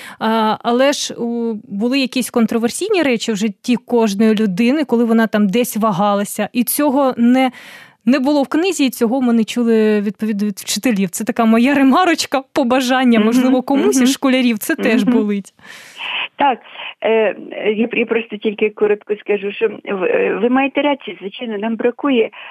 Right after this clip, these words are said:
Speaker 2: хороших біографій, навіть художніх бігра-, біографій. Е, розумієте, ну, на-, наприклад, е, ну, скажу так, що мені здається, що досі відсутня нова написана, новонаписана якась біографія Шевченка, так?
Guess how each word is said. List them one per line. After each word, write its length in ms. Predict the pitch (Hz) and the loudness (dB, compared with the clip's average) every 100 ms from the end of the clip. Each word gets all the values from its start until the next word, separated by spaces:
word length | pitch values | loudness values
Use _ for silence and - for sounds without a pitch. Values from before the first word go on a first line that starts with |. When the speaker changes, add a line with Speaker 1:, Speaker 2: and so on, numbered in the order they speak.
| - | -14
Speaker 2:
хороших 480 | - 214 233 226 208 | -6 -2 0 -2 -2
біографій, 800 | 202 220 220 202 160 - 160 - - - - | 0 0 0 -2 -4 -6 -12 -12 -16 -14 -8
навіть 200 | 240 - | -6 -2
художніх 420 | 302 269 214 185 | 0 0 -2 -2
бігра-, 300 | 190 202 190 - | 0 0 0 -2
біографій. 720 | 185 185 185 160 - 160 165 - - - - | -2 -2 0 -2 -4 -10 -12 -12 -10 -10 -4
Е, 260 | 190 185 165 - 165 123 - 190 | -2 -2 -2 -6 -6 -2 -2 -2
розумієте, 380 | 185 226 220 208 | 0 0 2 0
ну, 280 | 202 208 202 190 180 - 185 | 2 4 2 2 -2 -4 -6
на-, 160 | 196 - | -6 -4
наприклад, 500 | 196 196 214 214 202 - - - | -6 -2 -2 -2 -4 -8 -10 -4
е, 120 | - 226 | -2 -2
ну, 100 | 254 | -2
скажу 280 | - 277 262 | -2 -2 0
так, 200 | 277 - | -2 -2
що 160 | 254 | -2
мені 500 | 240 220 - 233 254 | 0 -2 0 2 2
здається, 260 | - 247 247 | 0 -2 -2
що 120 | - | -2
досі 280 | 208 240 - | -2 -2 -2
відсутня 720 | 208 208 - 240 - 220 208 - _ - 190 | -6 -4 -2 -2 0 0 -2 -6 _ -10 -2
нова 600 | 202 208 214 208 196 190 | 2 2 2 2 0 -4
написана, 640 | 185 185 196 202 185 180 | -10 -8 -10 -8 -8 -8
новонаписана 800 | 175 180 180 185 - 208 - 175 | -6 -4 -4 -2 -2 -2 -2 -2
якась 260 | 170 170 180 - | -2 -2 -4 0
біографія 500 | 165 170 175 - 170 | -2 0 -4 -4 -6
Шевченка, 680 | - 156 - 156 - - - - | -6 -6 -4 -4 -6 -12 -14 -10
так? 240 | 214 | -12